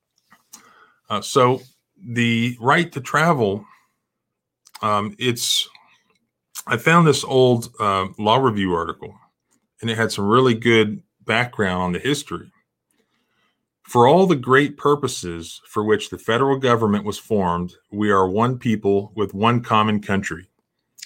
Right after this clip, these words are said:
We are all citizens of the United States, and as members of the community,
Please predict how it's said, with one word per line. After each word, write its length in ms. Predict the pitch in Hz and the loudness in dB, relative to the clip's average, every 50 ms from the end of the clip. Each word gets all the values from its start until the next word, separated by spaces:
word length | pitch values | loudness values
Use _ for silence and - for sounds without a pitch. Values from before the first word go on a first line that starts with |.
| - _ | -10 _
We 140 | 107 107 | 0 2
are 160 | 101 98 98 98 | 4 4 6 6
all 220 | 110 123 127 127 | 6 4 4 2
citizens 680 | 127 - 139 131 131 135 131 - 135 131 131 123 123 | 0 0 2 2 2 2 0 -2 -4 -4 -4 -6 -8
of 160 | 110 107 95 | -8 -10 -6
the 60 | 95 95 | -4 -2
United 420 | 98 98 101 107 117 120 120 120 | 0 0 0 0 0 0 -2 -4
States, 640 | - - - 98 95 90 95 92 - - - - - _ _ _ _ _ | -8 -4 -2 -2 0 0 -2 -4 -8 -14 -16 -16 -18 _ _ _ _ _
and 400 | 139 143 127 113 107 107 101 104 | -2 0 2 2 2 0 0 -2
as 160 | 104 95 90 | -2 -2 0
members 380 | 107 120 139 143 147 143 123 123 | 0 0 2 2 2 2 4 4
of 160 | 131 131 123 | 4 2 2
the 80 | 139 - | -2 -4
community, 640 | - - 135 120 113 110 98 87 87 87 85 90 | -4 -2 0 2 2 2 2 0 -2 -6 -8 -8